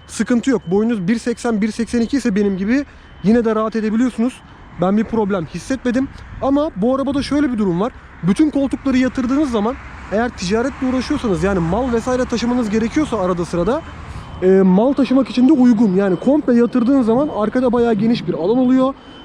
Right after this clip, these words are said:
Mal taşıyabiliyorsun ama yedi kişi seyahat edecekseniz, e, ne yazık ki bagajla alakalı şöyle bir problem oluyor. Yani buraya çok fazla bir şey koyamazsınız.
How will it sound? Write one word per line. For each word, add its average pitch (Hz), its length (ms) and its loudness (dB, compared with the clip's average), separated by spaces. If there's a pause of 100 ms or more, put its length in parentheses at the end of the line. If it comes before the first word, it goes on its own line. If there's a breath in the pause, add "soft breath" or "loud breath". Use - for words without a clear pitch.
(140)
Mal 220 200 4
taşıyabiliyorsun 254 840 2
ama 202 180 4
yedi 233 220 4
kişi - 160 -10
seyahat 185 280 -2
edecekseniz, 180 480 0 (600 loud breath)
e, 170 80 0 (680)
ne 240 120 6
yazık 170 300 2
ki 254 260 0
bagajla 190 520 2
alakalı 170 460 -4 (640)
şöyle 175 300 0
bir 262 80 -2
problem 185 360 -2
oluyor. 135 240 -2
Yani 139 160 -4
buraya 160 160 -2
çok 170 200 -4
fazla 147 220 -4
bir 143 40 -8
şey 214 120 -2
koyamazsınız. 202 640 -2